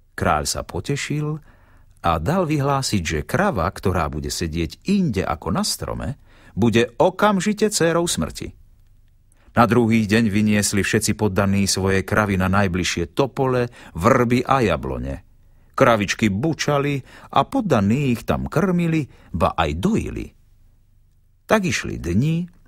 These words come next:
a týždne. Učený Habakukus učil učenú princeznú a kráľ bol spokojný. Každý deň sa zavádzali nečakané novoty podľa princezniných odpovedí.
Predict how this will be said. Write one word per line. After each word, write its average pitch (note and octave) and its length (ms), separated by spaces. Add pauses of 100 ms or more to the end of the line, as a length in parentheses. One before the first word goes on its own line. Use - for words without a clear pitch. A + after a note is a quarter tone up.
(160)
a C2 80
týždne. B2+ 720 (800)
Učený G2+ 400
Habakukus G2 720
učil G#2 320
učenú F2+ 480
princeznú A#2+ 960 (320)
a - 160
kráľ G#2+ 400
bol C#3 80
spokojný. C2+ 880 (800)
Každý C3 560
deň B2+ 240
sa B2+ 160
zavádzali A#2 640
nečakané G#2 640
novoty A#2+ 400
podľa G2+ 320
princezniných A2 720
odpovedí. C2 640